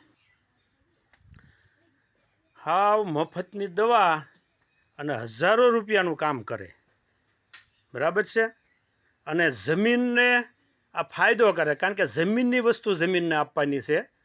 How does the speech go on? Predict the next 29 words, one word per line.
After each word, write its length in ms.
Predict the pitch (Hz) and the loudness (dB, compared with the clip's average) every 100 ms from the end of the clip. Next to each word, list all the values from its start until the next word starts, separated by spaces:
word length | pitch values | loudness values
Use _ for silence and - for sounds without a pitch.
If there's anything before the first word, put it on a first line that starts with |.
| _ _ _ _ _ _ - | _ _ _ _ _ _ -14
એટલે 200 | 139 143 | -4 -4
જમીનમાં 960 | 117 139 190 214 214 214 214 214 214 208 _ _ _ - | -2 -2 0 -2 -2 0 2 0 -2 -10 _ _ _ -4
સહેજે 300 | 180 202 214 | 0 2 2
પણ 120 | 214 | 0
કઠણ 420 | 185 190 - 208 202 | -2 -4 -2 -2 0
ન 120 | 202 | 2
થાય, 140 | 202 | 2
જમીન 340 | 180 147 180 170 | 0 -2 -2 -4
પોચી 360 | 175 185 190 185 | -4 -4 -2 0
રહે, 80 | 180 | -2
ફાલહ 440 | - 156 180 156 | 0 -2 0 0
રહે, 180 | 160 175 175 _ _ _ _ _ - | 0 0 -2 _ _ _ _ _ -12
એટલે 280 | 139 165 151 | -8 -2 -2
પાક 300 | - 165 185 - | 0 0 0 -2
પણ 180 | 185 180 | -4 -2
એમાં 180 | 180 151 | -2 0
સારો 220 | 170 175 | 0 0
થાય. 320 | 165 160 160 156 _ _ _ - | 0 0 0 -4 _ _ _ -14
પછી 160 | 131 139 | -10 -8
ડુંગળી 440 | 147 175 175 165 156 | -4 0 2 2 2
હોય, 320 | 156 151 147 _ _ - | 2 0 -4 _ _ -12
કપાસ 400 | 147 170 165 - | -4 0 0 0
હોય, 360 | 147 143 139 131 | 0 0 -2 -6
સિંગ 360 | - 160 165 151 | -12 -4 -2 -2
હોય, 400 | 139 143 135 131 _ _ - | 0 0 0 -6 _ _ -12
ગમે 280 | 208 254 226 | -8 0 0
એમાં 240 | 190 156 | 2 2
હાલે 220 | 143 139 120 | 2 0 -2
એમ. 160 | 110 | -6